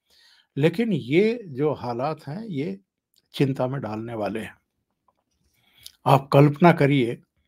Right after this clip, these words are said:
वैसे तो सभी हवाई अड्डों पर बहुत एहतियात बरते जाते हैं, सिक्योरिटी के कई चेक होते हैं, लेकिन अगर कोई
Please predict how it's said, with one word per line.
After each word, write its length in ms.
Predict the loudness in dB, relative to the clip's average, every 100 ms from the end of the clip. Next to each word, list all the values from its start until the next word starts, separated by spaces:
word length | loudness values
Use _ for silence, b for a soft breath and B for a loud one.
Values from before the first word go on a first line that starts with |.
| _ _ _ _ -8
वैसे 280 | -6 -4 -4
तो 140 | -4
सभी 300 | -2 0 0
हवाई 300 | 0 2 0
अड्डों 300 | 0 -2 -4
पर 160 | -2 -4
बहुत 680 | -2 0 0 0 0 -2 b b b b b _ _ _ _ _ -4
एहतियात 480 | -2 2 4 4 4
बरते 300 | -2 0 2
जाते 300 | 2 0 -4
हैं, 360 | -4 -4 -6
सिक्योरिटी 720 | -8 -10 -2 0 0 -2 -4 -4 _ _ -4
के 120 | -4
कई 340 | -2 2 4 4
चेक 460 | -2 6 6 6 -6
होते 260 | -10 -6 -8
हैं, 340 | -8 -14 -16 _ b b b b b b _ -2
लेकिन 380 | 0 0 -2 -6
अगर 280 | -6 0 -2
कोई 400 | 0 -2 -2 -6